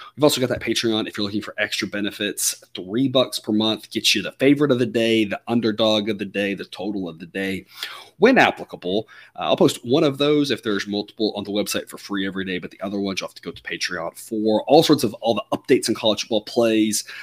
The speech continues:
uh, all sorts of goodies there. Uh, depending on what you're looking for, hopefully that provides you some extra benefit. If not, again, love having you here for the free picks, uh, continuing what we've been doing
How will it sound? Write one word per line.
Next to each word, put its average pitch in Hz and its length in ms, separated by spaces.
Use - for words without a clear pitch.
uh, 95 300
all 113 140
sorts - 200
of 87 60
goodies 90 300
there. 90 340
Uh, - 120
depending 101 380
on 92 280
what 113 220
you're 110 100
looking 104 220
for, 101 80
hopefully 101 240
that 95 80
provides 95 240
you 90 40
some 95 140
extra - 220
benefit. 190 420
If 156 160
not, 123 260
again, 104 380
love 101 180
having 101 300
you 90 60
here 95 240
for - 160
the 95 80
free 101 300
picks, - 640
uh, 80 120
continuing 110 640
what 101 100
we've 92 100
been 92 160
doing 87 260